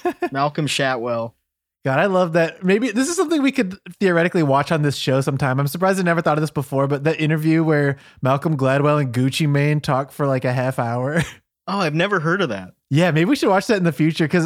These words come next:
Speaker 1: it's like Gucci discovered Malcolm Gladwell while he was in prison and started reading all his books, and then he wanted to talk to him really badly. And Gladwell's just, like, enough of a hack to be down to do it, you know? <laughs>
Speaker 2: Malcolm Gladwell is, like, an eighth or a quarter black.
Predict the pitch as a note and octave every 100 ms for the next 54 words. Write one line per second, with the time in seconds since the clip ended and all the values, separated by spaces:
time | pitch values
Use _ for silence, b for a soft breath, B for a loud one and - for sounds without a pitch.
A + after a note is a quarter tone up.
0 | F#3 F#3 G#3+ C#3+ D#3+ - G#3 F3 F3 -
1 | D#3+ D#3 F3 D3+ D#3 E3+ D3 C3+ C#3+ D3
2 | D3+ C#3 D3 D#3 D3 D3 C3+ C#3 C3+ E3
3 | D#3+ E3 F#3 F#3 D#3+ C#3 D3 D3+ D#3 D3+
4 | C3 D3 D3 - D3+ F3 E3+ E3 E3 D3+
5 | - B2+ C#3 - D#3 D3 D3 C#3+ B2+ C3
6 | D3 D3+ D#3 B B B B B D#3+ D3+
7 | C#3 D3 D#3+ D#3+ D#3 F3+ E3 E3 D3 D3
8 | C#3+ C#3+ C#3 C3 B2+ C3 - E3+ C3 C3
9 | B2+ C3 C3 A#2 A#2 B2 C#3 D3+ D3+ -
10 | G3+ F#3+ - _ _ _ C#3 A#3 D#4+ A#3+
11 | D3+ D#3+ F#3 D3 B2+ A#2+ - B2 A2+ -
12 | A#2+ A2 _ C#3+ B2+ B2+ D#3 E3+ C#3+ A#2
13 | - C3 C#3 C#3+ A2+ A2 A#2 C#3+ -